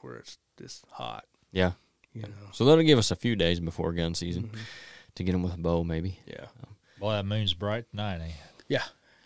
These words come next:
Speaker 1: Yeah,
Speaker 3: I
Speaker 1: that moon's
Speaker 3: casted
Speaker 1: good.
Speaker 3: a shadow on my way out of the
Speaker 1: Yeah.
Speaker 3: woods tonight. Like,
Speaker 2: Yeah.
Speaker 3: holy cow.
Speaker 2: So
Speaker 1: Yeah.
Speaker 2: you hear, me and Nate talked about this a little bit. You hear all kinds of stuff about guys with differing opinions on the moon.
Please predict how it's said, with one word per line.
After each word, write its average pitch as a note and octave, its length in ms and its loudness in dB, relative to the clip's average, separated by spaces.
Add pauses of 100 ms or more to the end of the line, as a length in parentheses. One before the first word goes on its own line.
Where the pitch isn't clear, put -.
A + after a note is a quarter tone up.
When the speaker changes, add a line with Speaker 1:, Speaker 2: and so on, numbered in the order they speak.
(240)
Speaker 1:
Yeah, - 140 -6
Speaker 3:
I A2+ 60 4
Speaker 1:
that B2 80 4
moon's D#3+ 60 -6
Speaker 3:
casted G2+ 340 2
Speaker 1:
good. F#2+ 80 -2
Speaker 3:
a - 20 -4
shadow F#2+ 420 -2
on F#2+ 160 -6
my F2+ 100 -6
way F#2 280 -6
out F#2 180 -6
of F#2 60 -10
the F2+ 60 -10
Speaker 1:
Yeah. F#2+ 120 -8
Speaker 3:
woods - 240 4
tonight. F#2+ 300 -6 (320)
Like, E2 140 -20
Speaker 2:
Yeah. G#2 120 -2
Speaker 3:
holy F2+ 300 -6
cow. E2+ 400 -8 (340)
Speaker 2:
So - 160 6
Speaker 1:
Yeah. E3 60 8
Speaker 2:
you G#3 140 8
hear, F#3+ 420 10 (480)
me A2+ 320 0
and A#2 60 4
Nate B2 180 4
talked F2 200 4
about F2+ 200 2
this - 180 2
a F#2 60 -2
little E2+ 120 2
bit. F2 320 2 (480)
You B2+ 120 6
hear C3 240 10
all G#2 100 10
kinds A2 280 4
of F#2+ 60 4
stuff F#2+ 280 4
about F2+ 460 4
guys F#2+ 360 4
with F2 120 -2
differing F#2 320 2
opinions F2+ 400 2
on F2 120 4
the E2 80 2
moon. F2 480 2